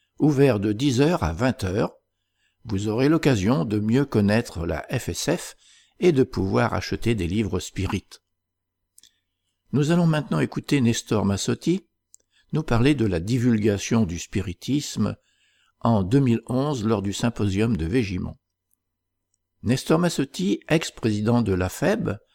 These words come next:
était secrétaire général du Conseil Spirit International, et c'est à ce titre qu'il était présent au symposium de Végimont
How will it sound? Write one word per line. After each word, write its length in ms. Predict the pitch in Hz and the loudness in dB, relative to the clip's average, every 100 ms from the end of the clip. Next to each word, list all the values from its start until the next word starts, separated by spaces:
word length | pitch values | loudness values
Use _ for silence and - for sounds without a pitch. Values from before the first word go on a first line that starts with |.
| _ _ _ _ | _ _ _ _
était 460 | 131 131 127 95 - _ _ - | -2 2 0 0 -6 _ _ -12
secrétaire 560 | - 165 139 - 95 | -4 -2 -2 0 -2
général 560 | 87 101 82 80 117 143 | 0 -4 -4 -4 -2 -2
du 120 | 104 | -4
Conseil 320 | - 110 - | -4 -4 -2
Spirit 380 | 95 - 98 131 - _ | -4 -4 -2 -2 -6 _
International, 840 | - - 85 85 - 113 160 180 175 _ _ _ _ _ _ _ _ _ | -14 -10 -8 -8 -4 0 2 0 -2 _ _ _ _ _ _ _ _ _
et 80 | - | -8
c'est 240 | - 92 | -6 0
à 60 | 156 | 0
ce 140 | 160 | 2
titre 440 | 110 - 107 - - | 0 2 -2 -2 -12
qu'il 180 | - 110 | -2 0
était 220 | 98 - | 0 -4
présent 440 | 87 117 107 110 117 | -2 -2 0 0 0
au 40 | 95 | -2
symposium 720 | - 127 - 107 95 101 98 | -2 -4 -2 -2 2 2 0
de 120 | 71 | -4
Végimont 640 | 87 120 92 85 92 151 | -4 -4 -4 -4 -2 -2